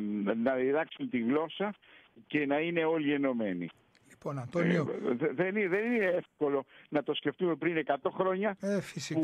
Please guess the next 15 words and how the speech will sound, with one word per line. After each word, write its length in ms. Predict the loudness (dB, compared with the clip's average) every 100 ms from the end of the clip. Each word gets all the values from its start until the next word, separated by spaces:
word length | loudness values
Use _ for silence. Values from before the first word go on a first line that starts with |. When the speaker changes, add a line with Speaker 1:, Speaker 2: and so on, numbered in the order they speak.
| 4
Speaker 1:
που, 40 |
εκατόν 420 | 2 0 -2 -2 0
τόσα 280 | -2 -2
χρόνια 280 | 0 0 2
που 140 | 0 0
δεν 160 | 2
υπήρχαν 540 | 0 0 -2 0 0 0 -2 -4 -20 -4
τα 160 | -2 0
μέσα 280 | 0 0
επικοινωνίας 720 | -2 -2 -2 0 2 2 0
που 80 | -4
υπ-, 280 | -6 -4 -2
που 100 | -2
υπάρχουν 440 | 0 -2 -2 -6 0
τώρα. 340 | 0 0 -8